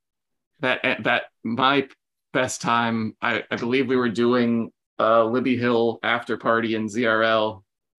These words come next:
uh, and I had gotten dropped doing the sprints on the flats, sat up, rolled to it, and, and went as hard as possible, and just remembered, uh, standing up, uh,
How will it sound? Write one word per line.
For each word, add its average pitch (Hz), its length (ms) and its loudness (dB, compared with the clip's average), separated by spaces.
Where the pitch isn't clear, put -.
uh, 110 200 -2
and 113 120 -2
I 117 100 0
had 113 140 -2
gotten 117 260 0
dropped 117 500 -2
doing 120 240 0
the 107 60 -4
sprints 127 460 -2
on 113 140 0
the 104 80 -8
flats, 117 640 -4
sat 151 320 0
up, 131 220 4
rolled 131 400 2
to 127 200 2
it, 123 220 2
and, 120 400 0
and 113 320 -2
went 113 260 -2
as 107 160 0
hard 120 240 0
as 110 80 0
possible, 110 640 0
and 113 180 -2
just 123 240 -4
remembered, 113 580 0
uh, 107 460 0
standing 156 500 2
up, 139 280 2
uh, 113 540 4